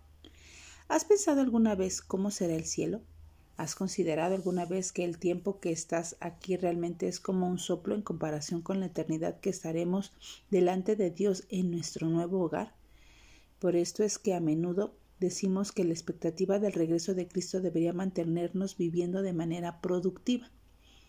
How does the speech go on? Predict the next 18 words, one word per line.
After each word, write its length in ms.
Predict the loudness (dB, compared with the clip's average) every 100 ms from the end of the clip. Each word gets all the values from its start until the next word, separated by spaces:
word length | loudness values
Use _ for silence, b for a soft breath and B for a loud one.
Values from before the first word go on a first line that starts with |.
| b b
El 160 | 2 2
hecho 220 | 4 2
de 100 | 4
darnos 360 | 2 2 -2 0
cuenta 340 | 0 0 0
de 160 | -2 -2
que 100 | -2
la 140 | 0
manera 400 | 0 0 -2 -2
de 120 | -2
comportarnos 760 | -4 -4 -4 -4 -4 -4 -6 -8
aquí 200 | -2 -2
en 80 | -2
la 120 | -2
tierra 320 | 0 -2 -2 B B B B B B _
preparará 680 | 2 2 2 2 2 2 2
el 140 | 2 2
escenario 640 | 2 0 0 0 0 -2